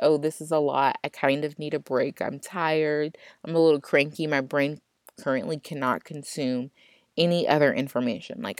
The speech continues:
I'm over it. I'm done." I, I just, like, and I have to do this for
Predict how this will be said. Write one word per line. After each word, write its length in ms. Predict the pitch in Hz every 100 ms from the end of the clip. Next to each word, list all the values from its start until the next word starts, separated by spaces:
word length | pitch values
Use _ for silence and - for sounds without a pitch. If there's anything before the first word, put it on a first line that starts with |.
| -
I'm 140 | 143
over 360 | - 135 147 139
it. 140 | 139 -
I'm 160 | 139
done." 540 | 131 123 120 117 120 135 _ _ _ _ _ -
I, 180 | 151 - 151
I 60 |
just, 420 | 139 143 - - _
like, 220 | 151 151 -
and 100 | 160
I 40 |
have 100 | 185
to 80 | 175
do 160 | 147
this 180 | 139 175
for 440 | - 160 147 139